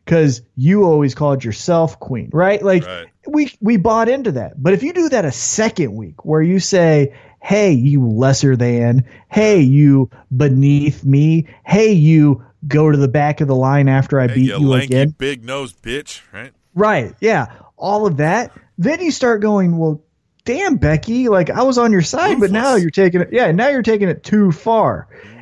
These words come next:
Speaker 1: And so
Speaker 2: Yeah, so
Speaker 1: it
Speaker 2: what,
Speaker 1: still
Speaker 2: she has
Speaker 1: could
Speaker 2: a
Speaker 1: be
Speaker 2: mole on her face. We know.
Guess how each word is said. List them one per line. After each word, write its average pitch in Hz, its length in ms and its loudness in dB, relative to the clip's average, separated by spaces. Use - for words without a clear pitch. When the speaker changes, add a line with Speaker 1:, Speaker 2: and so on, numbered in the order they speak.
Speaker 1:
And 202 180 2
so 202 520 2
Speaker 2:
Yeah, 170 60 -12
so - 60 0
Speaker 1:
it - 120 -4
Speaker 2:
what, 226 120 -2
Speaker 1:
still 311 100 0
Speaker 2:
she 220 60 -2
has 226 120 2
Speaker 1:
could 156 80 -4
Speaker 2:
a 143 40 -10
Speaker 1:
be 196 220 2
Speaker 2:
mole 131 60 -4
on 127 80 -6
her 113 80 -8
face. 104 500 -8
We 170 80 -14
know. 190 320 -8